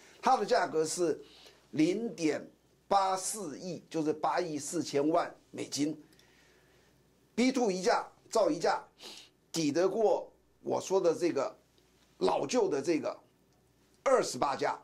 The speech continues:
所以一架换二十八架，这是第一个。第二个呢，飞行成本，飞行成本啊，B two那个隐形战机飞一个小时大约要花四百五十万台币一个小时哦。那另外那个叫什么？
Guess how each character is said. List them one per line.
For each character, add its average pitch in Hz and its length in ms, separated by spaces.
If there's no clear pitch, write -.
所 131 160
以 123 100
一 214 140
架 240 200
换 196 180
二 180 160
十 123 100
八 131 160
架， 127 140
这 147 180
是 131 120
第 127 180
一 135 80
个。 113 180
第 294 140
二 277 100
个 156 120
呢， 127 200
飞 302 200
行 185 220
成 151 240
本， - 180
飞 302 180
行 269 160
成 233 220
本 226 120
啊 247 220
，B 254 160
two 247 180
那 214 80
个 202 120
隐 160 180
形 147 180
战 202 160
机 190 140
飞 269 200
一 294 100
个 254 80
小 143 160
时 160 100
大 202 220
约 190 320
要 175 200
花 170 400
四 254 340
百 165 240
五 143 180
十 156 140
万 175 180
台 127 140
币 139 240
一 196 120
个 220 100
小 127 160
时 123 180
哦。 - 240
那 262 160
另 302 140
外 254 120
那 240 120
个 196 80
叫 214 160
什 175 140
么？ 165 260